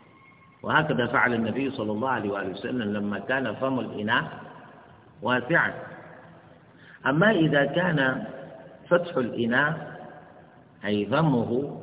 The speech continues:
ضيقا، فإن وضعه على اليسار أيسر، كالشأن في الأباريق. من أراد أن يتوضأ بماء موضوع في الإبريق،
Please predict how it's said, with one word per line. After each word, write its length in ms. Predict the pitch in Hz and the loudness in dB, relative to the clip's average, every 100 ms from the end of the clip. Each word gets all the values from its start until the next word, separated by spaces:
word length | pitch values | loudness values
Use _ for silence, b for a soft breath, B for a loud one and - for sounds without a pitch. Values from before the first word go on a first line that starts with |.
| - | -4
ضيقا، 880 | 104 107 98 135 - 151 160 160 - - - | 0 0 2 2 2 0 0 -2 -8 -14 -8
فإن 280 | 104 127 123 | -4 0 2
وضعه 580 | 117 147 120 110 120 110 | 2 2 2 0 2 2
على 160 | 104 | 2
اليسار 420 | 101 98 101 113 127 | 0 -2 -2 -2 0
أيسر، 340 | 147 170 180 - - - - - - - - | 2 2 0 -4 -6 -14 -16 -20 -20 -20 -6
كالشأن 460 | 127 - 185 151 139 | -4 -2 -2 0 0
في 100 | 131 | 0
الأباريق. 1000 | 123 117 107 110 107 110 117 120 107 104 - - - - - - - - - - | 0 0 2 2 4 2 2 2 0 -2 -2 -10 -14 -14 -16 -18 -20 -20 -20 -4
من 160 | 117 123 | -2 0
أراد 380 | 127 160 180 | 2 4 4
أن 220 | 151 131 127 | 2 2 0
يتوضأ 600 | - 127 160 139 131 120 | 0 2 2 2 0 0
بماء 420 | 117 131 151 131 | 2 2 2 2
موضوع 640 | 120 113 107 131 160 123 | 2 2 0 -2 0 -2
في 100 | 113 | -2
الإبريق، 640 | 117 107 104 123 165 - | -4 -2 2 4 4 0